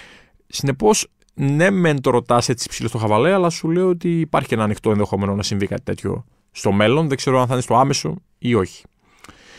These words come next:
Και ένα τελευταίο, ο Not John λέει: «Έχω την τύχη στα είκοσι δύο μου να έχω επισκεφθεί το Anfield με τον πατέρα μου δύο φορές. Άρα με κερδίζει δύο ένα» ο Τζόνι.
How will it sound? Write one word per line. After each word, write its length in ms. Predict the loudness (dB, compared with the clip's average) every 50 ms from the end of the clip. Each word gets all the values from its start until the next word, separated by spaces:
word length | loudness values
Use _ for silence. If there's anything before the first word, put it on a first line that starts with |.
| -20 -20 -20 -20 -20 -20 -20 _ _ _
Και 100 | -2 0
ένα 80 | 2 4
τελευταίο, 460 | 4 4 2 2 2 4 4 6 6
ο 60 | 4 4
Not 200 | 2 0 2 4
John 140 | 4 4 4
λέει: 200 | 4 4 4 4
«Έχω 180 | 4 2 0
την 100 | -2 0
τύχη 120 | -2 -2 -2
στα 80 | -2
είκοσι 220 | -4 -2 -2 -4 -2
δύο 220 | 0 2 2 4
μου 180 | 2 2 0 0
να 120 | -2 -2 -2
έχω 120 | 0 -2
επισκεφθεί 320 | -4 -4 -4 -4 -2 -2 0
το 200 | 2 2 2 2
Anfield 200 | 0 -2 -4 -2
με 80 | 0
τον 80 | 2 2
πατέρα 240 | 2 2 2 2 2
μου 140 | 2 2
δύο 180 | 4 6 6 6
φορές. 340 | 6 4 2 2 0 -4 -8 _
Άρα 300 | 0 2 4 4 4 2 0
με 120 | -2 -4 -4
κερδίζει 280 | -2 -2 0 -2 0
δύο 160 | 2 2 2
ένα» 240 | 2 2 0 -2 -4 -10 _ _ -10 -8
ο 80 | -4
Τζόνι. 260 | 0 0 2 2 0